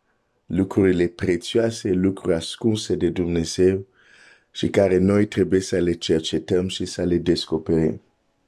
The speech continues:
Nu poți să cauți un lucru care nu știi că există.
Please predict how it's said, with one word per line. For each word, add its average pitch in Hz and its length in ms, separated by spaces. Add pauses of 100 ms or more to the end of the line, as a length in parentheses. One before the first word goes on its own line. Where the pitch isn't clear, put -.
(800)
Nu 113 300
poți 123 280
să 101 160
cauți 101 560
un 92 120
lucru 98 320
care 92 300
nu 101 220
știi - 320
că - 100
există. 80 680